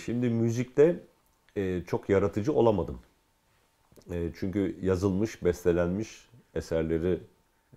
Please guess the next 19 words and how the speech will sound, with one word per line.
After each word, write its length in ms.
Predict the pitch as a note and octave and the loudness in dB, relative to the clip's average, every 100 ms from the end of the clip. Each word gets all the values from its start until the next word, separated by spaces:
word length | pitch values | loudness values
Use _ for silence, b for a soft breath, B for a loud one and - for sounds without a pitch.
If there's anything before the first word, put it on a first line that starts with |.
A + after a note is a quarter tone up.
| - - _ - | -20 -20 _ -14
eserlerin 500 | - E2+ E2+ F#2+ D#3+ | -6 -2 -2 -2 0
yorumcusu 760 | G2+ F#2 F#2+ F2 F2+ - G2+ - _ | 2 2 0 -2 -4 0 -2 -2 _
oldum. 340 | - A#1 A2 - _ _ b b b b b b b | -8 -8 -8 -14 _ _ b b b b b b b
E, 220 | D#2+ D#2+ | -4 -2
onu 300 | D#2+ G2+ G#2+ | 2 2 4
en 200 | A2 A2+ | 4 4
iyi 160 | G#2 F#2 | 4 0
şekilde 600 | - D#2+ E2+ E2 B2+ - | -4 -2 -2 2 0 0
nasıl 380 | G2 G#2+ - E2 - _ | 0 0 0 -4 -4 _
sö-, 240 | - E2 - D#2 D#2 D2+ C#2+ D2+ | -10 -8 -6 -6 -2 -2 -2 0
e, 40 | |
yorumlayabilirimin 1080 | F2+ F2+ E2+ E2 E2 D2 E2 E2+ E2 D#2 C#2 _ _ - C#2+ | 2 2 2 0 0 0 0 0 0 -4 -8 _ _ -20 -12
telaşıyla, 800 | - D2+ D#2 D2+ D#2+ D2+ C2+ C2 _ _ - | -4 -2 -4 -6 -6 -4 -4 -8 _ _ -16
e, 360 | C#2+ C#2 C2 C2 B1 | -12 -10 -8 -10 -10
bu 160 | D2+ D2 | -8 -8
işi 220 | - C#2+ | -8 -8
yaptım. 280 | B1+ - C2+ _ b b b b b b | -8 -10 -20 _ b b b b b b
Yapabildiğim, 800 | F2+ F2+ F2 F#2 E2+ F#2 F2+ D2+ - | -4 0 0 0 0 0 -2 -4 -14
e, 60 | - | -10